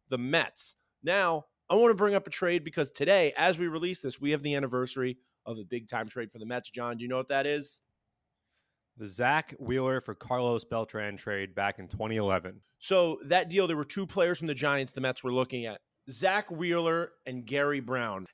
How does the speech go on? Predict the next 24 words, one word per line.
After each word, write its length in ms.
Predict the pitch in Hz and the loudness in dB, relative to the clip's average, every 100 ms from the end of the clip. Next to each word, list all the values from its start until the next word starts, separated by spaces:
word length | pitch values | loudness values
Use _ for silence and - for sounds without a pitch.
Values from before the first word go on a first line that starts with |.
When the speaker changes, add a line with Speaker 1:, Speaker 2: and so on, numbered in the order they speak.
| - | 0
Speaker 1:
And 140 | 214 | 2
then 120 | 311 | 2
when 120 | 330 | 0
the 40 | 285 | 0
trade 320 | - 277 277 | 2 2 4
went 200 | 262 226 | 2 0
through, 360 | 196 254 247 143 | -4 -2 0 0
there 160 | 170 | 0
were 140 | 254 330 | 2 0
a 60 | |
ton 240 | - 226 240 | -4 -2 -2
of 80 | |
people 240 | 240 233 254 | 0 0 2
who 100 | 208 | 4
were 160 | 190 | 2
not 300 | 147 139 180 | 4 4 2
happy 480 | - 165 233 - 123 | 2 2 2 0 -2
with 200 | 107 117 | -4 -6
the 80 | 123 | -6
Zach 300 | 123 117 110 | -4 -4 -4
Wheeler 280 | 120 107 107 | -6 -4 -4
acquisition. 580 | 104 - 101 101 - 107 | -6 -8 -10 -10 -10 -8
They 140 | 113 | -8
thought, 340 | 113 165 131 | 0 2 4